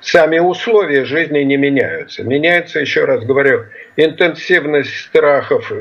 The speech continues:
э, вот, связанных с войной, но пока, э, как бы это не меняется, потому что, э, принципиально нового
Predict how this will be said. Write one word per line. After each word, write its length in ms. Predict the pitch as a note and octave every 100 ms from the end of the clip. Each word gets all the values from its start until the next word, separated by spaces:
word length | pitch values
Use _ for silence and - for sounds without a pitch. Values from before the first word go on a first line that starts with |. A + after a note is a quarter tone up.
| G#2+
э, 240 | - C#3 C3
вот, 380 | - A2 G#2+ -
связанных 640 | - C#3 A2+ A2+ C3 G#2+
с 60 | C3
войной, 600 | C#3+ F3 A3+ A#3 - - _ _ - - _ -
но 140 | C#3
пока, 560 | D3 D3+ A#3+ B3 A#3 -
э, 340 | D3 D3 C#3+ C#3 _ _ _ _ _ _ _ _ -
как 140 | D3+
бы 80 | D#3
это 480 | C#3 B2 D3+ C#3+ D3+
не 140 | D#3
меняется, 520 | D#3+ F3 G#3 G#3 -
потому 440 | D3+ C#3 D3 D3 D3
что, 340 | - D3 C#3+ - - - - -
э, 280 | C#3+ C#3
принципиально 1120 | C3 - D3+ - - E3+ D3+ C#3+ C#3+ A#2+ G#2+ - _ _ _ _ _ _ _
нового 640 | C#3 C#3+ G#3+ A3 D#3+ A#2